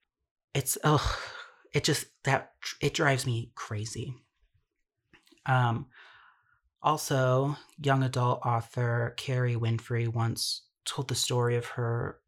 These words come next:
realizing that she was, like, the other when,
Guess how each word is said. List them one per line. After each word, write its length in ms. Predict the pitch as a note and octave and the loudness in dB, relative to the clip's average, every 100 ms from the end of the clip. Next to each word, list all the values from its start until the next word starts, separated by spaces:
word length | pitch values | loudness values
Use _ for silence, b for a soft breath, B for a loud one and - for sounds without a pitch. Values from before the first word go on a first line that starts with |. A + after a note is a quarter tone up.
| _ - | _ -6
realizing 640 | C3 C#3 C3+ B2 A#2 A#2+ B2 | 2 4 6 4 2 0 -2
that 160 | B2 | -2
she 160 | - B2 | -2 -2
was, 400 | A#2+ A2+ A2+ - | -2 -2 -4 -4
like, 220 | A#2 - | -4 -4
the 220 | B2+ A#2 A#2+ | -4 -2 2
other 640 | A#2+ A#2 A#2 G#2+ A2+ C3+ - - _ _ _ | 2 2 0 -2 -2 -4 -10 -20 _ _ _
when, 360 | C3 A#2 A2+ | -2 -2 -2